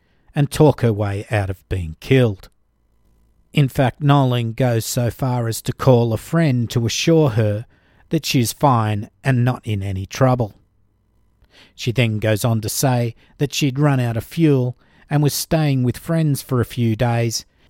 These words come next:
and if they could organise picking up her car and taking it back to her home. Over the next few days, David kept putting off murdering Nolene,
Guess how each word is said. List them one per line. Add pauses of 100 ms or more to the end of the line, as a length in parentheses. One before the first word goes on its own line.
(360)
and
if
they
could
organise
picking
up
her
car (220)
and
taking
it (100)
back
to
her
home. (1160)
Over
the
next
few
days, (380)
David
kept
putting
off
murdering
Nolene,